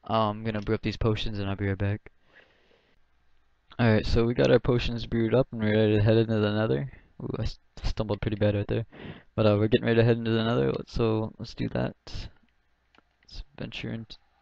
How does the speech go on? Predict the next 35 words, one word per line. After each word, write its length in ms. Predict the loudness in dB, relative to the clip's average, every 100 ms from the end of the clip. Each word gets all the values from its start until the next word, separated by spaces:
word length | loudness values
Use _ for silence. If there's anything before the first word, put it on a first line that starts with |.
| _ -20 -20 -20 -20 -20 -20 -6
Um, 420 | 0 0 0 -8 -14 _ -2
there, 260 | 0 2
there 160 | 4 6
is 80 | 6
a 60 |
little 240 | 6 4 6
bit 180 | 4
built 240 | 4 4 4
here. 260 | 2 2
Like, 160 | 2 2
we 100 | 2
have 120 | 2
a 40 | 2
little 240 | 2 0
cobblestone 580 | 2 4 4 0 -4 -6
protecting 520 | -2 -2 -2 -6 -4
us 440 | -4 -4 -4 -6 -10 _ _ _
right 220 | -6 -4
here. 380 | -2 -2 -4 -6 -10 _ _ _ _ _ _ _ _ _ _ _ -4
But 180 | 2 4
other 120 | 4
than 240 | 2 0 2
that, 240 | 4 4
it's 180 | 4 0
pretty 280 | 0 0 0
wide 400 | -2 -2 0 2
open. 420 | 0 -2 -8 -12 _ _ _ _ _ _ -8
I 60 |
don't 120 | -6
know 100 | -6
when 140 | -8 -8
I 60 |
should 160 | -8 -8
drink 220 | -10 -12 -8
this. 400 | -8 -8 -10